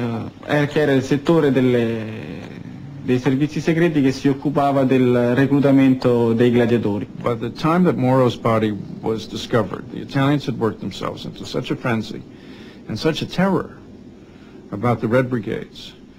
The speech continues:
Speaker 2: that I think if the Red Brigades had appreciated just how frightened the Italian government was at that point, that they might actually have accomplished something.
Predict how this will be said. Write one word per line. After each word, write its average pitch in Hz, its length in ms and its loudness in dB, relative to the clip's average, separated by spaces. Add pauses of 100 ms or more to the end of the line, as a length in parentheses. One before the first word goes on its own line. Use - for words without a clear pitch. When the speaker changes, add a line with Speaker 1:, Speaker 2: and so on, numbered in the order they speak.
(200)
Speaker 2:
that 120 120 -2
I 123 80 0
think 135 180 -2
if 127 100 -6
the 123 100 -4
Red 139 180 2
Brigades 131 340 -2
had 120 140 -2
appreciated 110 800 -4
just - 360 -2
how 127 260 -4
frightened 117 540 -4
the 110 120 -8
Italian 117 420 -6
government 110 460 -4
was 113 320 -2
at 98 80 -8
that 107 200 -8
point, 113 220 -6
that 107 140 -10
they 113 100 -4
might 117 200 -4
actually 104 360 -6
have 104 160 -6
accomplished 143 480 -4
something. - 340 -10